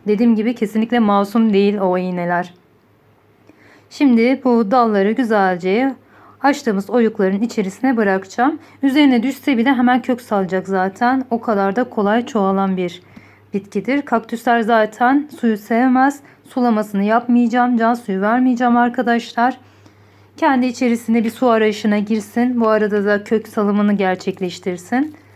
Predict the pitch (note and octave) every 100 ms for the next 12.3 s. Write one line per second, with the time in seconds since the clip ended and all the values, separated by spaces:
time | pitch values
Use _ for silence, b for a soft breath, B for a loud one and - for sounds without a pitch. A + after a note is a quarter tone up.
0 | B B B - B3+ C4+ B3+ A3 A#3 B3
1 | A#3 A#3 A3 A#3 A3+ G#3 G3 G3+ G3 A#3
2 | - A3 G3+ - F#3+ - G3 F#3+ F#3+ F#3
3 | F3+ F3+ B3 C#4 - - - G#3 F#3 F#3+
4 | G#3 A3+ C#4+ C#4 G#3 G3+ F#3 F#3 G#3 G3
5 | F#3+ F#3 G3 G#3+ F#3+ F#3 C4+ D#4 B B
6 | B B B B3+ C4+ - C4+ C4+ C#4 C4+
7 | A3+ C4 B3 B3 - C4 C#4+ D4 B3+ D4+
8 | C#4 - A#3+ A#3 A3+ A3+ A3+ G#3 G#3 A#3
9 | A#3 G3+ G3 G#3 C#4+ A3+ G#3+ A3 A3+ G3
10 | F#3+ G3 C4+ A3 A3 G#3 - B3+ A#3+ A3
11 | G#3 G#3+ A3 B3+ B3 B3+ - - A3+ G#3
12 | G3 A#3+ C#4+